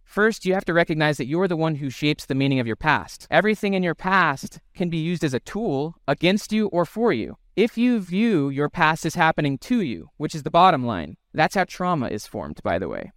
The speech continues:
That means that the past is happening to you. And if you believe that the past is happening to you, then your present is the byproduct of what happened,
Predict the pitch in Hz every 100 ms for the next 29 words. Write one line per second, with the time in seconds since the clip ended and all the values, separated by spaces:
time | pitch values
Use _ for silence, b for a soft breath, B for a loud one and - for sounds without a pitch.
0 | _ - 180 190 190 175 - 175 165 165
1 | 170 151 151 135 - 233 202 92 76 -
2 | _ - 151 160 170 160 170 233 226 -
3 | - 175 175 170 180 160 151 135 - 240
4 | 120 120 - _ - 156 180 208 - 208
5 | 180 170 151 147 139 160 180 185 175 151
6 | 151 139 151 180 180 143 131